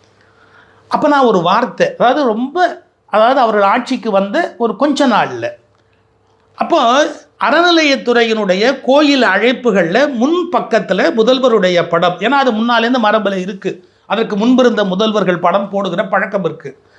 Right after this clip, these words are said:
அதனால அதை பின்பற்றி அவருடைய படத்தை முன்னாடி போட்டு பின்னால சாமி படம் போட்டிருந்தாங்க.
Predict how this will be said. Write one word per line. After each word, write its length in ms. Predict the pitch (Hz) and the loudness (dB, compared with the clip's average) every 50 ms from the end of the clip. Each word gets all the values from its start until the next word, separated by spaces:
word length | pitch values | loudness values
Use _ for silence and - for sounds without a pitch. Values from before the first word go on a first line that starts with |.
| _ _ _ _ _ - - - | _ _ _ _ _ -20 -10 -4
அதனால 360 | - 269 269 262 262 311 339 | -2 0 2 2 2 2 2
அதை 160 | 302 277 240 | 2 0 -2
பின்பற்றி 840 | 196 - 294 320 339 330 - 220 175 147 196 262 339 381 381 - - | 0 0 0 0 0 2 2 0 0 0 0 0 0 0 0 -2 -2
அவருடைய 400 | - 226 220 220 214 220 208 185 | -2 0 0 0 0 -2 -2 -2
படத்தை 400 | - 208 220 262 254 262 240 214 | 0 0 0 0 0 0 -2 0
முன்னாடி 340 | 220 220 226 226 220 196 160 | 0 0 0 0 0 0 0
போட்டு 340 | 170 175 175 254 294 - - | 0 -2 -2 -2 -6 -4 -2
பின்னால 460 | 311 302 339 370 381 381 330 302 330 | 0 0 0 0 0 0 0 0 0
சாமி 320 | 339 - - 262 262 269 262 | 0 0 0 0 0 0 0
படம் 280 | 214 233 - 233 233 | 0 -2 -2 0 0
போட்டிருந்தாங்க. 520 | 240 220 185 202 190 175 165 156 143 131 | 0 -2 0 -2 -2 0 0 -2 -2 -4